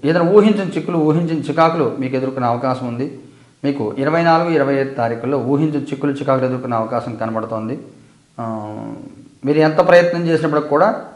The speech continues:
ఇబ్బందులు అయితే మీరు పడే అవకాశం కనబడుతోంది. జాగ్రత్తగా చూసుకోండి. విద్యార్థుల పిల్లలు పర్వాలేదు, కొన్ని మార్పులు వస్తాయి జీవితంలో, ఆలోచనలు మెచ్యూరిటీ వస్తుంది,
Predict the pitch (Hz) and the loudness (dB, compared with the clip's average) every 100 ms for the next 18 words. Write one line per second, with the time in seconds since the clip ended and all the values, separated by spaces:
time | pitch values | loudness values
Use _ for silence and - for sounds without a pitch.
0 | - 131 135 123 110 143 175 208 131 123 | -12 -4 -2 -2 -4 -6 -6 -6 -4 -2
1 | 110 107 107 120 143 107 101 107 107 123 | -2 -4 -8 -6 -6 -6 -6 -6 -2 -2
2 | 117 113 110 - 107 - 104 104 - - | 0 -4 -8 -12 -14 -14 -16 -16 -20 -20
3 | _ _ - 180 208 208 196 190 185 170 | _ _ -4 6 8 8 8 8 8 8
4 | 170 170 160 156 147 139 143 143 139 139 | 8 8 6 4 6 6 6 4 0 0
5 | 127 127 131 131 135 - 120 127 127 131 | 0 0 0 0 0 0 0 0 -2 -2
6 | 123 117 131 127 127 120 123 120 123 | -2 -2 -4 -2 -4 -6 -8 -8 -8